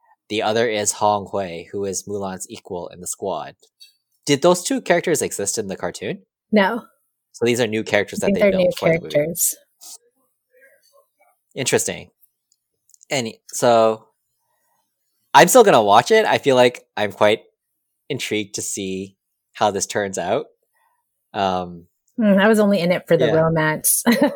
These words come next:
Speaker 2: <laughs> Kidding. I'll watch it too. I really wanna watch it.
Speaker 1: Yeah. Um, but who knows when it's gonna come out at this point.
Speaker 2: Yeah, that's true.
Speaker 1: Yeah.
Speaker 2: Who
Speaker 1: But,
Speaker 2: knows
Speaker 1: you know,
Speaker 2: if we're even
Speaker 1: in
Speaker 2: gonna
Speaker 1: case,
Speaker 2: come out.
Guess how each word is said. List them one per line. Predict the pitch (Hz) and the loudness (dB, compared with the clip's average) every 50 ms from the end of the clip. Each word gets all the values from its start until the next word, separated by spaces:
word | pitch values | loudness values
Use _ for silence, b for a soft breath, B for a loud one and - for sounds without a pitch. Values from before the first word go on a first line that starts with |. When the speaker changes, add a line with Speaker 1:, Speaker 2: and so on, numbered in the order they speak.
| 302 - - | -2 0 0
Speaker 2:
<laughs> | - - - - 370 359 - _ 247 208 - | -2 -2 0 -2 -4 -4 -2 _ -10 -10 -4
Kidding. | - 165 147 151 147 139 | -4 -4 -2 -2 -2 0
I'll | 139 180 180 | 2 2 2
watch | 165 151 147 147 - - | 2 0 -2 -2 -6 -12
it | - - | -14 -8
too. | - - | -6 -2
I | 156 170 | 0 2
really | 165 160 160 160 151 | 2 2 2 2 0
wanna | 147 151 151 139 127 | -2 -4 -6 -6 -6
watch | 135 127 117 - - - | -8 -8 -10 -12 -14 -14
it. | - - 247 254 233 - _ _ _ _ | -12 -12 -12 -14 -16 -18 _ _ _ _
Speaker 1:
Yeah. | - 120 113 107 98 92 98 - _ _ _ _ _ _ _ - | -4 -4 0 0 0 -2 -2 -8 _ _ _ _ _ _ _ 0
Um, | 113 107 101 101 98 95 95 | 2 4 4 4 2 0 -2
but | 95 107 104 101 104 - - - | 0 2 2 2 0 -2 -8 -10
who | - 117 | -8 -4
knows | 113 113 110 - | -2 -2 -2 -2
when | 107 101 98 | -4 -6 -6
it's | 95 - | -6 -8
gonna | 101 98 92 | -8 -10 -8
come | - 101 92 | -8 -8 -6
out | 90 90 87 | -6 -6 -6
at | 90 - | -6 -10
this | 85 82 - | -10 -10 -10
point. | - - 87 85 78 - _ _ _ _ _ _ _ _ _ _ _ _ _ _ _ _ _ _ _ _ _ _ _ _ _ _ _ _ _ _ _ _ _ _ _ _ | -10 -10 -12 -12 -12 -16 _ _ _ _ _ _ _ _ _ _ _ _ _ _ _ _ _ _ _ _ _ _ _ _ _ _ _ _ _ _ _ _ _ _ _ _
Speaker 2:
Yeah, | _ - 160 151 170 170 | _ -8 -8 -8 -6 -10
that's | 156 160 - - - | -12 -10 -8 -8 -8
true. | - - - 170 160 147 156 151 - _ _ _ _ _ _ _ _ | -8 -4 -4 -2 -2 -4 -6 -12 -18 _ _ _ _ _ _ _ _
Speaker 1:
Yeah. | - 123 101 92 - - _ _ - - _ _ | 0 0 0 0 0 -4 _ _ -20 -20 _ _
Speaker 2:
Who | 120 113 | 2 2
Speaker 1:
But, | 110 - | 2 2
Speaker 2:
knows | 175 170 175 190 175 - | 2 2 2 2 2 2
Speaker 1:
you | 170 190 | 0 4
know, | 151 120 123 | 4 4 4
Speaker 2:
if | 156 - _ _ - | 2 -2 _ _ 2
we're | 180 185 202 | 4 4 4
even | 202 196 190 175 170 | 4 4 2 0 2
Speaker 1:
in | - | 2
Speaker 2:
gonna | 160 156 151 | 6 6 6
Speaker 1:
case, | 147 - - 156 147 | 6 6 2 -4 -4
Speaker 2:
come | 151 | -2
out. | 147 143 151 - | -2 -4 -4 -8